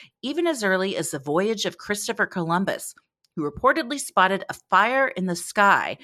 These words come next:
that crashed into the sea during his fourteen ninety-two campaign of bloodshed across the water.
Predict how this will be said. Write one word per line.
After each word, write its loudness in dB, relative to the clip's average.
that -10
crashed 2
into -8
the -6
sea -6
during -6
his -8
fourteen -2
ninety-two -2
campaign -4
of -14
bloodshed -2
across -2
the -10
water. 0